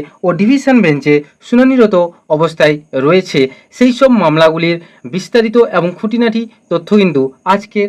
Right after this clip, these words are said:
এই ভিডিওর মাধ্যমে আমি তোমাদের সামনে নিয়ে চলে এসেছি। তো আজকে আমরা যে দুটি গুরুত্বপূর্ণ মামলার আপডেট দিতে চলেছি, সেই দুটি মামলা হলো, প্রথমে হচ্ছে প্রাথমিকে প্যানেল প্রকাশ মামলা বা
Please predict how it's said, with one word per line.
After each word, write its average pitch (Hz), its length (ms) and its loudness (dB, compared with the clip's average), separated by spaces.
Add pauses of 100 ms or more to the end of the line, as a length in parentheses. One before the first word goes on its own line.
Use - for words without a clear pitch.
(140)
এই 175 160 -4 (120)
ভিডিওর 156 280 0 (140)
মাধ্যমে 156 340 0
আমি 160 160 -4
তোমাদের 208 340 -2
সামনে 135 240 0 (500)
নিয়ে 139 200 0
চলে 123 200 2
এসেছি। 110 240 -8 (300)
তো 220 40 2 (120)
আজকে 226 200 -4 (100)
আমরা 254 160 2 (300)
যে 202 80 2 (160)
দুটি 185 140 -8 (120)
গুরুত্বপূর্ণ 277 400 -2 (100)
মামলার 170 280 2 (160)
আপডেট 202 280 0 (440)
দিতে 175 320 -4 (160)
চলেছি, 180 320 0 (160)
সেই 254 180 0
দুটি 240 160 0 (280)
মামলা 160 300 2
হলো, 175 160 2 (340)
প্রথমে 226 260 2
হচ্ছে 254 160 -2 (400)
প্রাথমিকে 285 520 0 (180)
প্যানেল 202 340 2
প্রকাশ 247 220 -2 (120)
মামলা 208 240 2 (340)
বা 185 80 2